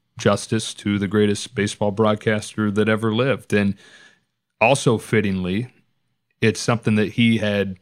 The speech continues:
you know, he actually had eulogized somebody on the air before, but it's not like there's a blueprint for this,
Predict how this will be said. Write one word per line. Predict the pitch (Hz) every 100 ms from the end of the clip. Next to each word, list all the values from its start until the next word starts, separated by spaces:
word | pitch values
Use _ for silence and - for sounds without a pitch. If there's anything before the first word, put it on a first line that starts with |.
| _ _ _ _ _ 180 - _ - -
you | 98
know, | 95
he | 87 101
actually | 110 - 101
had | 113 110 98
eulogized | 92 87 95 92 -
somebody | 98 95 92
on | 90 90
the | 90
air | 90
before, | 87 98 - 87 85
but | 92 90 -
it's | - -
not | 135 131 -
like | 113 107
there's | - 107 98
a |
blueprint | 87 113 113 123 90
for | 127
this, | 123 135 -